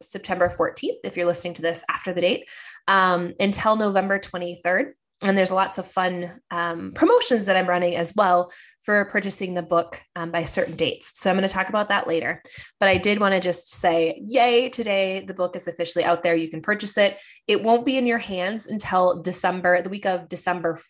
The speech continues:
first. So, um, I'm mailing them out there. I'm getting pre-ordered just so I know how many to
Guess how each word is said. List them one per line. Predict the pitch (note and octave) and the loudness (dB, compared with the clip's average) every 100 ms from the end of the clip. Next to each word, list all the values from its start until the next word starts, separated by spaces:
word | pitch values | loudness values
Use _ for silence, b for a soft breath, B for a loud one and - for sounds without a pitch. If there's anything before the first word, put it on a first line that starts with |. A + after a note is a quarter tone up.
| - | -4
first. | D#3+ - - - - B B B | -4 -2 -6 -6 -10 B B B
So, | - F3 E3+ | 4 6 6
um, | D#3+ E3+ E3 | 6 2 0
I'm | F3 F3+ - - - | -4 -6 -12 -20 -8
mailing | G3 G#3 G#3+ G#3 | -2 2 4 2
them | G#3 | 0
out | F#3 F3+ | 2 2
there. | F3+ F3 F3+ | 2 2 2
I'm | F3 | 2
getting | F#3 F#3 | -2 -8
pre-ordered | - F3+ E3+ E3+ E3+ | -4 2 4 4 2
just | G3 | -6
so | - | -2
I | E4+ | -2
know | C#4 B3+ | 0 -2
how | A#3 | -2
many | A#3+ A#3+ | -6 -6
to | B3 A#3+ | -6 -10